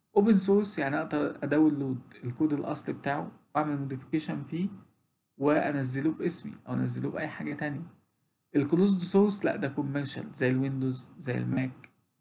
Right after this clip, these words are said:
حكر للشركة بتاعته. يعني الويندوز تبع مايكروسوفت، الماك تبع شركة ايه؟ آه، الاي او اس آسف، تبع شركة ماك،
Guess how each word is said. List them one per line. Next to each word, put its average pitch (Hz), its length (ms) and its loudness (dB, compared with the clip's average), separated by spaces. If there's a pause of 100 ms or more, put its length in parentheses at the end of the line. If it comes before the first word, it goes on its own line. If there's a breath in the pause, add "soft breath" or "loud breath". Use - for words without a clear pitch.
(260)
حكر 185 420 -2
للشركة 143 480 -2
بتاعته. - 400 -10 (560)
يعني 113 200 -4
الويندوز 170 440 0
تبع 127 200 -2
مايكروسوفت، 127 640 -4 (120)
الماك 156 280 -4
تبع 135 280 -6
شركة - 420 -10
ايه؟ 135 160 -6 (800)
آه، - 800 -8
الاي 160 320 2
او 160 100 2
اس 165 200 -2
آسف، - 540 -4
تبع 139 200 -2
شركة 147 400 -6
ماك، 151 240 -4